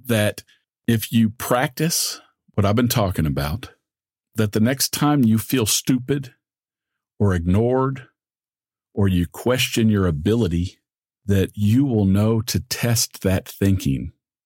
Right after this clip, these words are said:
God doesn't condemn us.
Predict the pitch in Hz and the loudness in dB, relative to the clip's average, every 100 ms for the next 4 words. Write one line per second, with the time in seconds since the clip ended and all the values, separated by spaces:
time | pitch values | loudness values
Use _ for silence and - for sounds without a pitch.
0 | _ _ - - 110 151 151 104 98 - | _ _ -10 -2 2 2 2 2 0 -4
1 | _ _ - 104 113 123 92 - 101 82 | _ _ -4 0 0 0 -2 0 0 2
2 | 92 95 76 69 - - | 2 0 -2 -4 -4 -4